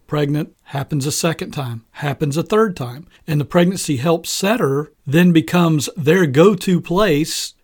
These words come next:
to continue to have children out of wedlock. And it's, and you want to reach out, you want to provide hope, you want to provide help. But at some point you reach that time where you just get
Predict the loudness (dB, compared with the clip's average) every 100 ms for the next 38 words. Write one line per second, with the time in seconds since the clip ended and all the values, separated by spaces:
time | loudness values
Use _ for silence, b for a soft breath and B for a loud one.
0 | 0 0 2 0 2 4 2 0 -2 -4
1 | -6 -8 -6 2 2 2 0 -2 -4 -4
2 | -4 -2 -2 -4 -8 -6 -2 -2 -2 -6
3 | -8 -2 2 2 0 -2 2 4 6 6
4 | 6 0 -2 -8 -8 -10 -4 0 4 6
5 | 4 4 0 0 -2 -4 -6 -6 -4 -2
6 | 0 0 0 -6 -8 -6 -6 -8 -8 -8
7 | -8 -6 2 4 4 0 2 2 2 2
8 | 0 0 0 4 4 2 -4 -2 -2 -4
9 | -8 -2 0 2 2 2 0 0 0 -2
10 | -4 -4 -4